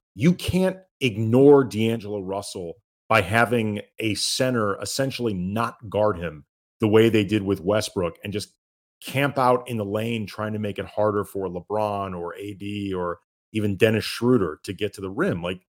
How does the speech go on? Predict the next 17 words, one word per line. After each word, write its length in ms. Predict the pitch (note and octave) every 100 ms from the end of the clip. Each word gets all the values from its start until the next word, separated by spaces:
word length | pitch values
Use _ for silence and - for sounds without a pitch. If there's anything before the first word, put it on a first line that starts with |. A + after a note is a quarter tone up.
| _ _ A#2+
D'Angelo 340 | D3 F3+ D3+
Russell 400 | B2 D3+ - A2
is 160 | G2+ E2+
way 320 | G2 A#2+ B2+
too 520 | - A#2+ A2+ A2 G#2 _ _ _ -
good 160 | A2+
of 100 | B2+
a 40 | A2
shooter. 360 | - F2+ G2
He's 120 | G#2+
just 200 | C3 B2
more 480 | G#2+ A2+ B2 A#2+ - - - -
dynamic 560 | F#2+ G#2+ A#2 A#2 A#2+ A2
and 160 | G2+ F2+
varied 520 | G#2 A2+ A#2 A2 F#2+ -
a 40 |
scorer. 580 | - - F#3+ B3 -